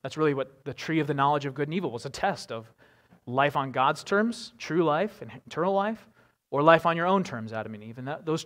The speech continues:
those trees are set before us every day and in every trial. There's nothing evil about our desires. It's quite natural to desire food, sex, pleasure, comfort, to desire not to suffer, to desire success. And so the temptation comes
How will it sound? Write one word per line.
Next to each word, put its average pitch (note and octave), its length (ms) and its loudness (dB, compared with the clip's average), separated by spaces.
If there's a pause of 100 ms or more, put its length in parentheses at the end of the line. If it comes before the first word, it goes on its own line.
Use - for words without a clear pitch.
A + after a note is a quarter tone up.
those F3+ 200 2
trees A3 260 0
are C#3+ 60 0
set F3+ 180 2
before D3+ 320 -2
us - 220 -6
every E3+ 200 2
day C3+ 300 0 (320)
and C#3+ 140 -4
in C#3 40 -2
every C3+ 200 -4
trial. A#2+ 420 -2 (1120)
There's F3+ 140 2
nothing A3+ 300 6
evil G3+ 260 8
about G3 240 10
our G3 60 6
desires. F3 440 4
It's E3+ 120 -10
quite F3+ 180 4
natural E3 460 0
to E3 120 -8
desire D3 360 4
food, D#3 500 0 (160)
sex, - 640 0 (180)
pleasure, D#3 580 0 (360)
comfort, E3+ 500 0 (640)
to D3 80 -6
desire D3+ 640 4
not C3+ 320 2
to E3 80 -4
suffer, F#3 640 -2 (160)
to D3 100 -4
desire C#3+ 340 2
success. - 680 -2 (720)
And F3 100 -4
so G3 100 8
the F3+ 60 8
temptation G#3+ 640 4
comes D3 640 0